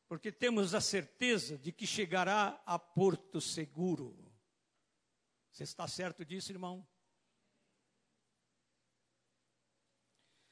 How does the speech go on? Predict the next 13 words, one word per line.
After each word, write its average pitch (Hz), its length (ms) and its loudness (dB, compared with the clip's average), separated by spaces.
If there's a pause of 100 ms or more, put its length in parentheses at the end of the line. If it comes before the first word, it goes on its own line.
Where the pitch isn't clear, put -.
(540)
Mas 233 260 0
o 320 140 4
importante 320 800 0
é 233 80 2
que 254 160 -4
aquele 269 580 -2
a 190 80 2
quem 269 340 0
nós 233 240 2
esperamos 202 720 0
já 208 160 2
está 320 320 2
conosco. 285 600 2